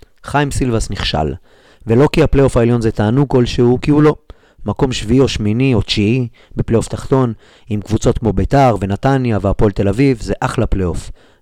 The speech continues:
והגביע? עד שאתה לא מגיע לרבע או חצי גמר, אתה לא באמת במאבק גביע כלשהו. אתה פשוט לא שם. ובאמת, מה רצינו ומה קיבלנו? רצינו כדורגל עם מלא שערים וקיבלנו, אבל לא תמיד בכיוון שלנו.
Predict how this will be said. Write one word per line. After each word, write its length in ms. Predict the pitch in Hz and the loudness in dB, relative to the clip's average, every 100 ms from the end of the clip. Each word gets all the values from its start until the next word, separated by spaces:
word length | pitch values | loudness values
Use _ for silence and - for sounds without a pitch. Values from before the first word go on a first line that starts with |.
| - | -4
והגביע? 480 | 92 95 101 170 175 - _ _ _ - | -2 0 2 2 0 -6 _ _ _ -6
עד 120 | 127 | -2
שאתה 240 | 127 120 | 0 0
לא 80 | 127 | 0
מגיע 220 | 123 120 | 2 2
לרבע 320 | 120 117 127 113 | 4 4 4 2
או 60 | |
חצי 280 | - 123 - | 2 0 0
גמר, 320 | 104 131 135 | 0 0 2
אתה 160 | 107 104 | 0 2
לא 100 | 113 | 0
באמת 440 | 117 101 107 120 | 0 -2 0 -2
במאבק 420 | 110 98 95 104 | -2 -2 0 -2
גביע 280 | 104 92 95 | -2 0 0
כלשהו. 420 | - 87 - 78 80 - - | 0 -4 -2 -6 -6 -12 -10
אתה 140 | - | -6
פשוט 340 | 110 - 110 104 | -2 -2 -2 -4
לא 80 | 107 | -2
שם. 240 | - 107 82 - _ _ - | -2 -4 -8 -20 _ _ -4
ובאמת, 440 | 120 139 151 - - _ _ | -2 -2 -4 -6 -16 _ _
מה 120 | 117 | -2
רצינו 400 | 131 123 156 151 | 0 0 0 0
ומה 180 | 123 101 | 0 -2
קיבלנו? 440 | - 92 87 82 80 _ _ _ _ | -6 -6 -4 -6 -10 _ _ _ _
רצינו 340 | 107 104 135 127 | -4 -2 0 0
כדורגל 420 | 120 120 123 120 | 2 4 4 2
עם 80 | 113 | 0
מלא 180 | 113 117 | 0 0
שערים 340 | - 113 131 | 0 -2 -2
וקיבלנו, 500 | 127 139 131 127 117 107 _ _ _ | -2 -2 0 0 -2 -8 _ _ _
אבל 160 | 90 110 | -4 -2
לא 80 | 123 | 0
תמיד 240 | 120 120 | -2 -2
בכיוון 320 | 113 117 113 | -4 -4 -6
שלנו. 380 | - 107 101 98 | -2 -2 -2 -6